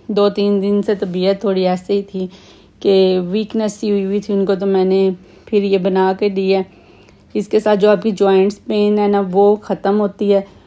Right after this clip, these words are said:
और क़ुव्वत मुदाफ़त इतनी बढ़ जाती है और ज़रा ना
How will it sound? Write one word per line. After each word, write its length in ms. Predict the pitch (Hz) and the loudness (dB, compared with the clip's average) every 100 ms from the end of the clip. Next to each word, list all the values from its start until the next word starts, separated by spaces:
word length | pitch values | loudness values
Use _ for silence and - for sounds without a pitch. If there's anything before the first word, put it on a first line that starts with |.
| - - | -14 0
और 300 | 202 202 202 | 4 4 2
क़ुव्वत 360 | 214 208 202 | 2 2 2
मुदाफ़त 600 | 214 202 196 202 202 196 | 2 2 2 0 2 0
इतनी 220 | 185 - | -2 -2
बढ़ 280 | 202 190 190 | 0 2 2
जाती 420 | 185 202 202 208 | 2 0 0 -2
है 240 | 185 185 185 - - - - - | 0 -2 -4 -16 -20 -20 -12 0
और 140 | 196 | 2
ज़रा 360 | 190 202 196 196 | 4 2 4 2
ना 340 | 196 190 180 | 2 0 0